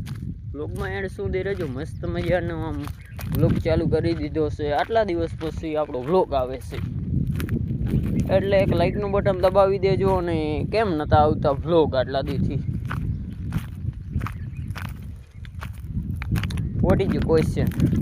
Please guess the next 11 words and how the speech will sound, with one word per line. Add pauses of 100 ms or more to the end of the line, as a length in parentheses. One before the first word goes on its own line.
(2500)
ઘણાના
ડી
એમ
આવતા
હોય. (1600)
મને
નહીં
આવ્યા
હોય
તો
એવા